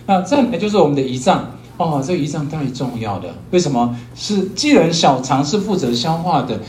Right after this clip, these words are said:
那消化要有工具啊，那个工具叫消化酵素。基本上几乎所有的消化酵素就是从胰脏来制造的。那胰脏的蓝氏小岛呢，它负责分泌胰岛素，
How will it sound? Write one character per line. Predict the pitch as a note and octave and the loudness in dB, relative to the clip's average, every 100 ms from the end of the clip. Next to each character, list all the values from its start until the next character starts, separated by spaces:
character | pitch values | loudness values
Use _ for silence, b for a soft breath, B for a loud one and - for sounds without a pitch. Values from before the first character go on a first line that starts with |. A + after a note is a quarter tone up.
| B B | B B
那 | A#3+ | 2
消 | A#3+ C4+ | 4 2
化 | C#4 C4 | 2 2
要 | C4+ G#3+ | 2 2
有 | C3+ B2 A2 - - | 0 -2 -2 -8 -6
工 | G#3 B3+ | 0 2
具 | C4 C4 | 4 4
啊， | G3 F#3+ | 4 2
那 | A3+ | 2
个 | G#3+ | 2
工 | F3+ G3+ | 2 2
具 | G3 F#3 | 2 2
叫 | F3+ | 0
消 | F3 F3 | 0 -2
化 | D#3+ | -2
酵 | E3 | -2
素。 | C#3+ F3 A#2+ B B B | -2 -2 -4 B B B
基 | A3+ | 0
本 | A#3+ C#3+ | 2 2
上 | - F#3 D#3 | 0 -2 -2
几 | B2 F3 F3 | -4 -4 -4
乎 | F3 | -4
所 | E3+ D3 | -4 -2
有 | D3+ | -2
的 | B2+ | -2
消 | C#3 | -4
化 | D3 | -4
酵 | D3 C#3+ | -4 -4
素 | C3+ C3+ | -2 -4
就 | A#2 - F#3+ | -4 2 2
是 | E3 E3+ | 2 -2
从 | C3 A#2+ | -4 -4
胰 | A#2 A2+ | -4 -4
脏 | C#3 G#2+ | -4 -4
来 | G#2 | -6
制 | - A2+ | -8 -6
造 | A2+ F#2+ | -4 -6
的。 | F#2 - B B - | -8 -12 B B -2
那 | G3 | 0
胰 | F#3 F3 | 0 -2
脏 | C4+ B3 | 2 2
的 | F3 C#3+ | 4 2
蓝 | D3+ | 2
氏 | F#3+ A3 | 0 -2
小 | - D3 | 0 0
岛 | F#3 C3+ B2 | 2 2 0
呢， | B2+ A#2 | -2 -4
它 | D#3 | -6
负 | F3 F#3 | -6 -4
责 | C3+ B2 | -2 -4
分 | D#3 E3 | -4 -4
泌 | |
胰 | C3+ - | -2 0
岛 | B2 G2+ | -2 -2
素， | - F#3 C3 | 0 2 2